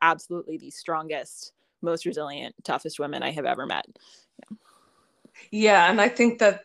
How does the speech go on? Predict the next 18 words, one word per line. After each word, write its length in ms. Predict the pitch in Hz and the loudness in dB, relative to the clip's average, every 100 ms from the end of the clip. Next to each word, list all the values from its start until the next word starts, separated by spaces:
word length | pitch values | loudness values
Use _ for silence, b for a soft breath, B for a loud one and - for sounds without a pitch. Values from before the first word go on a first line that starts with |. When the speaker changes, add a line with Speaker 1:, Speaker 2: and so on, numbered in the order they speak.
| - | -2
Speaker 2:
they 160 | 214 | 0
obviously 720 | - 196 220 247 233 226 202 - | 4 4 4 2 2 -2 -6 -4
must 300 | 202 208 - | -4 -2 -2
have 160 | 196 180 | -4 -4
just 360 | 196 180 - | -2 0 0
been 220 | - 202 180 | -2 -4 -2
able 260 | 202 214 220 | -2 -2 -4
to 80 | 190 | -2
see 320 | - - 214 | 0 0 -2
the 200 | 185 180 | -4 -6
pattern, 640 | - - 156 165 202 240 285 B B B | -8 -4 -2 -2 -2 -4 -6 B B B
and 200 | 190 190 | 4 4
then 160 | 196 190 | 4 2
Speaker 1:
Yes. 80 | 180 | -2
Speaker 2:
it's, 60 | - _ _ - | -8 _ _ 0
they 140 | 190 | 0
have 340 | - 208 196 | 2 0 2
that 280 | 196 185 175 | 4 4 2